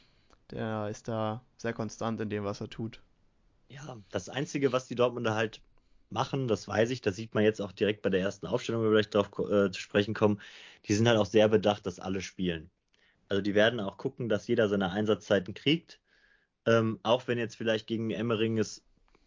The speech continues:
Speaker 2: deutlich plausibler wäre, wenn jetzt der Meile spielt, der bleibt nämlich draußen gegen
Speaker 1: Mhm.
Speaker 2: Emmering, ne? Wenn der gespielt hätte, wäre vielleicht mehr drin gewesen, aber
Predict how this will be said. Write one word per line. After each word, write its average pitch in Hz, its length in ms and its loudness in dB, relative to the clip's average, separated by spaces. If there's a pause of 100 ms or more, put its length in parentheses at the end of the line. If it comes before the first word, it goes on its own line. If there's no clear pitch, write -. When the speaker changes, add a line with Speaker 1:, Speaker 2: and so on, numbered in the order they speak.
(760)
Speaker 2:
deutlich 104 480 2 (240)
plausibler 110 560 4
wäre, 107 240 6
wenn 101 140 2
jetzt 95 180 -2
der 104 60 4
Meile 110 320 2
spielt, - 260 -8
der 101 120 -2
bleibt 95 240 -4
nämlich 95 200 -8
draußen 101 340 -6
gegen 113 160 -8
Speaker 1:
Mhm. 85 60 -6
Speaker 2:
Emmering, 123 360 -4
ne? 120 220 -2 (600)
Wenn 98 120 -2
der 98 100 8
gespielt 110 280 -2
hätte, 110 200 2
wäre 104 120 6
vielleicht 98 300 2
mehr 104 140 4
drin 120 200 0
gewesen, 123 400 0
aber 98 400 4